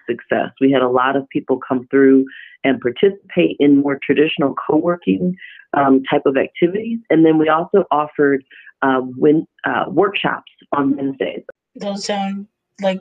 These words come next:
Speaker 2: they were much needed and ap-, appreciated. Um, and so before you opened the doors to this physical space, what were some of the goals you had outlined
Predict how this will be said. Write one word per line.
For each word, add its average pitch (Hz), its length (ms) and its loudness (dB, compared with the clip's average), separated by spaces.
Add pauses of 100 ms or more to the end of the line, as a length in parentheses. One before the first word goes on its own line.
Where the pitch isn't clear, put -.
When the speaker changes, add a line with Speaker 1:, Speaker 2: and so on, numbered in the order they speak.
Speaker 2:
they 196 100 -6
were 190 120 -6
much 190 320 -6
needed 190 460 -8 (140)
and 180 300 -4
ap-, 175 140 -8 (120)
appreciated. 180 800 -8 (120)
Um, 175 520 -8 (300)
and 190 160 -6
so 185 500 -2 (120)
before 294 680 -2
you 226 340 -6
opened 202 680 -2
the 185 60 -8
doors 180 480 -6
to 180 100 -12
this 175 180 -8
physical 185 500 -12
space, 196 680 -8 (840)
what 240 300 0
were 277 160 0
some 214 400 -6
of 202 200 -8
the 190 80 -8
goals 185 540 -6
you 190 120 -8
had 175 680 -6
outlined 175 800 -6